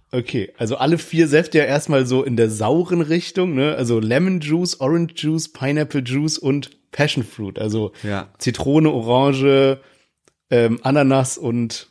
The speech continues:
Speaker 1: wie heißt das? Passionsfrucht,
Speaker 2: Passionsfrucht,
Speaker 1: ne? Okay.
Speaker 2: ja.
Speaker 1: Kannst du noch mal sagen, wie der, wie der Drink hieß?
Speaker 2: Und der Drink heißt Fizzy Mile.
Speaker 1: Ah, okay, schwierig. Also ich hab gerade so zwei Denkansätze verfolgt. Das erste war, es,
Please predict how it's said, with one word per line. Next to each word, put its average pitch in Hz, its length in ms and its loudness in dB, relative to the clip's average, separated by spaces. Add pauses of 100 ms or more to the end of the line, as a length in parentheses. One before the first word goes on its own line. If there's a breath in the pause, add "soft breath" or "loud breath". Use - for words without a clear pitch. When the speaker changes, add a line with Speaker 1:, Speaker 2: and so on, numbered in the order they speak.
(120)
Speaker 1:
wie 90 120 -8
heißt 107 200 -8
das? 101 100 -12
Passionsfrucht, 113 720 -6
Speaker 2:
Passionsfrucht, 113 380 -4
Speaker 1:
ne? 113 60 0
Okay. 101 180 -6
Speaker 2:
ja. 101 100 -10 (720 soft breath)
Speaker 1:
Kannst 185 240 2
du 202 40 4
noch 190 60 2
mal 175 80 2
sagen, 165 260 2
wie 156 80 -2
der, 147 280 4
wie 131 60 -8
der 135 120 2
Drink 160 280 -2
hieß? 185 540 -10
Speaker 2:
Und 107 120 -2
der 117 100 6
Drink 156 340 2
heißt 139 240 0
Fizzy 147 380 -2
Mile. 113 440 -4 (1000 soft breath)
Speaker 1:
Ah, 160 200 -6
okay, 151 320 -2
schwierig. 123 800 -4
Also 110 180 -4
ich 123 100 -6
hab - 160 -6
gerade 170 280 2
so 139 160 0
zwei 135 560 -2
Denkansätze 165 1120 -2
verfolgt. 170 640 0
Das 131 100 -6
erste 165 480 -4
war, 165 340 0
es, 131 140 -8